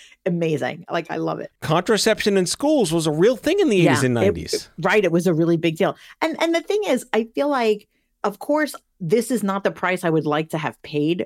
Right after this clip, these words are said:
Speaker 1: for teenagers, and, and really not just teenagers, but anyone, to become more aggressive about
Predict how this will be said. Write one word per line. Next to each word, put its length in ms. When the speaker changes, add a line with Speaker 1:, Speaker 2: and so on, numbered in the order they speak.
Speaker 1:
for 440
teenagers, 680
and, 180
and 160
really 220
not 240
just 200
teenagers, 380
but 160
anyone, 420
to 100
become 440
more 320
aggressive 440
about 220